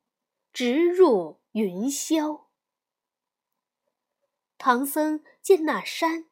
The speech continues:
实在是高峻，岭中多有走兽，不免暗暗心惊。悟空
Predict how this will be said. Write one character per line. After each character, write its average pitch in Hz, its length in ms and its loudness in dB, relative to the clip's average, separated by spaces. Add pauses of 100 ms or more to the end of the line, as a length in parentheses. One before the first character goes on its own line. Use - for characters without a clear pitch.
(160)
实 247 380 -2
在 294 260 -2
是 190 200 -6
高 269 280 -2
峻， 285 380 -6 (520)
岭 208 280 -4
中 262 300 0 (160)
多 370 180 4
有 311 180 2
走 180 320 -2
兽， - 420 -10 (440)
不 247 160 2
免 175 380 -4 (180)
暗 262 240 -8
暗 190 320 -6
心 220 260 -6
惊。 247 380 -8 (1500)
悟 214 240 4
空 269 420 -2